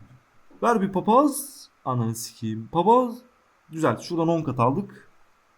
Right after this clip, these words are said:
Şimdi şunu, e, buna kalacağız aga. Şöyle kalacağız. Bunu hite attık.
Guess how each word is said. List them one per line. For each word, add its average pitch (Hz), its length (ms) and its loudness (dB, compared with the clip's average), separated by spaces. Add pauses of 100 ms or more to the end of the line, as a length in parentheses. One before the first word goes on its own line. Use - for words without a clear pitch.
(560)
Şimdi 120 160 -8
şunu, 151 480 -8 (1500)
e, 123 40 -8 (420)
buna 143 220 -6
kalacağız 117 380 -6
aga. 127 260 -6 (1600)
Şöyle 110 200 -14
kalacağız. 127 760 -10
Bunu 127 360 -6
hite 131 160 -12
attık. 139 380 -8